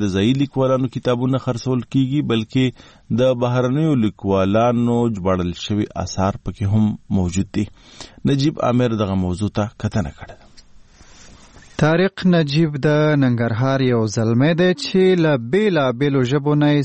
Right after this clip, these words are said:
Speaker 2: څو کتابونه پښتو ته ژباړلي دي. دی وایي له تیرو څو کلونو راهیسې ژباړې کوي او اوس یې لاس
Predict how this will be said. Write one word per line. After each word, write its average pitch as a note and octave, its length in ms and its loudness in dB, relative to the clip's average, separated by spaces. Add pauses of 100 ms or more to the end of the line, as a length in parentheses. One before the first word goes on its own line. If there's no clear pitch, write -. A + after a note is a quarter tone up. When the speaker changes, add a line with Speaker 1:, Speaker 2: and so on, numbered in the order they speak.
Speaker 2:
څو F3+ 160 2
کتابونه D3 600 0
پښتو E3+ 460 -2
ته - 180 0
ژباړلي A#2 540 0
دي. A2 140 -2 (640)
دی G3 120 2
وایي A#3 360 4
له G3+ 120 2 (120)
تیرو G#3+ 360 4
څو G3+ 240 0
کلونو E3+ 300 0
راهیسې D#3 520 0
ژباړې B2+ 340 0 (120)
کوي A#2+ 240 0
او A#2+ 80 2
اوس F3 300 0
یې E3+ 60 4
لاس D#3 300 0